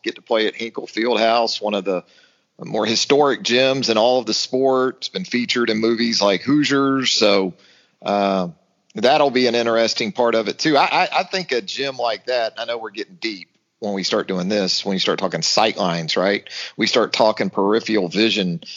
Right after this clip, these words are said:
Um, <laughs> for a team that likes to shoot the three, though, it, it, it, you'd rather be there than Lucas Oil Stadium in the Dome. Um, should be a good place to shoot the basketball for this Alabama team. And we talk about that and get into some ing-,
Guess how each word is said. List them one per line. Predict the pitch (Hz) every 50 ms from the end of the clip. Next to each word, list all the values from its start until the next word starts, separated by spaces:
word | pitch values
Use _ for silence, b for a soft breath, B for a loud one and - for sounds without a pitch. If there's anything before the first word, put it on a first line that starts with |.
| B B B B B
Um, | 104 107 110 110 110 110 110 - - - - -
<laughs> | _ -
for | 185 175
a | 160
team | - 247 277
that | 269 247
likes | 220 214 196 -
to | 190 151
shoot | - 220 190 -
the | 131 113
three, | - 156 175 196 214
though, | 143 131 120 123 123 135 156 - _ _ _ _ -
it, | - 113 107 85
it, | 110 110 82 85 120 - - -
it, | 98 95 87 - - 101 - -
you'd | 127 143 143
rather | 165 202 233 220 185
be | 139 156 170 143
there | 123 151 202 214 190 170 147
than | 127 127 123 120 113 -
Lucas | 127 139 156 147 - 135 123 -
Oil | 139 135 135 131 120 113 101
Stadium | - - - 147 196 214 151 104 101 101 117 127
in | 117 107
the | 107 104 104 95 - _ _ _
Dome. | - 139 180 226 190 127 113 123 139 175 131
Um, | 117 110 104 104 104 101 98 95 _ B B B B B B B B
should | - - 160 151
be | 160 156
a | 147 127
good | 104 139 135 131 -
place | - - 135 131 127 - -
to | - 101
shoot | - - - -
the | - 92
basketball | 90 101 107 107 101 - - 85 95 95 92 90
for | 90 - 95
this | 92 101 - -
Alabama | 98 95 95 95 95 101 98 98
team. | 92 - 127 123 135
And | 143 139
we | 139 151 151
talk | - - 254 254 240 -
about | - - 120 117 110 -
that | 123 120 117 120 - - -
and | 104 104 95 b b b b b b
get | - 151 185
into | 185 190 175 151
some | 143 - 165 139 127
ing-, | 123 107 98 107